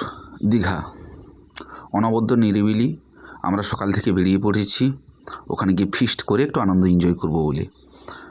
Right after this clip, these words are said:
আমরা, ব-, কয়েকজন মিলে, বন্ধুবান্ধব এবং বয়স্করা ছিল, সবাই মিলে আমরা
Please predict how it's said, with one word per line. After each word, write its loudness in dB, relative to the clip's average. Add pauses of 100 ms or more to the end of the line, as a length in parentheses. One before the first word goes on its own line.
(360)
আমরা, 4
ব-, 2 (400)
কয়েকজন 4
মিলে, 4
বন্ধুবান্ধব 2
এবং 2
বয়স্করা 0
ছিল, 0
সবাই 0
মিলে 4
আমরা -2